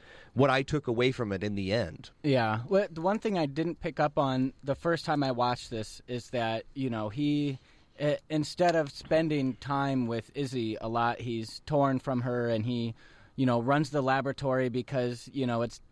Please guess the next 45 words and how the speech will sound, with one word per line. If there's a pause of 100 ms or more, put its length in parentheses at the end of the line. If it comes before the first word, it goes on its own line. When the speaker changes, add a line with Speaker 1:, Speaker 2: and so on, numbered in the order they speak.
Speaker 2:
mentioned
at
least
twelve
times,
"I'm
here
for
her." (320)
But
he's
not
really
there
for
her.
He's
here
for
himself
because
he
is
not
ready
to (400)
accept
the
fact
that
she's
going
to
die.
I
mean,
she's
ready
from
the
very
beginning
of
the
movie,